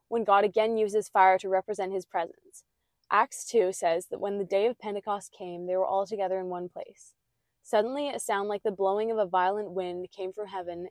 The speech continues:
and filled the whole house where they were sitting, they saw what seemed to be tongues of fire that separated and came down to rest on each of them. All of them were filled with the Holy Spirit and began to speak in other tongues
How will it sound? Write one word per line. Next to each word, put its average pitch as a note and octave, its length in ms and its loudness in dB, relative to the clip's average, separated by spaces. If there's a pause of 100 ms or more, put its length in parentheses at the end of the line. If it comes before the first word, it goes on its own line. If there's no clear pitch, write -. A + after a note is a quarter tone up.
and G3 160 -10
filled G#3 260 -2
the G#3 60 -4
whole G#3 340 -2
house F#3 300 -2
where F#3 100 -2
they F3 100 0
were F3 120 -4
sitting, - 380 -12 (600)
they B3 80 2
saw A#3 220 8
what A#3+ 160 8
seemed A3+ 240 -2
to A3+ 60 -10
be A3 120 -2
tongues G#3+ 320 -6
of - 120 -4
fire E3+ 360 2
that F#3+ 180 -4
separated C4 640 2
and A3 140 -6
came A3 240 -2
down F#3+ 320 -2
to G3+ 100 -10
rest F3+ 300 -2
on F#3 100 -6
each - 180 -10
of - 80 -16
them. - 260 -16 (640)
All A3 200 10
of C#4 80 4
them C#4+ 180 -2
were B3+ 140 0
filled A3 320 4
with C4 100 0
the C4 80 0
Holy G#3 280 2
Spirit F3 380 0
and G3 140 -4
began G3+ 300 -2
to G3 80 -12
speak - 300 -6
in G#3 100 -2
other G#3 240 0
tongues F#3 560 -8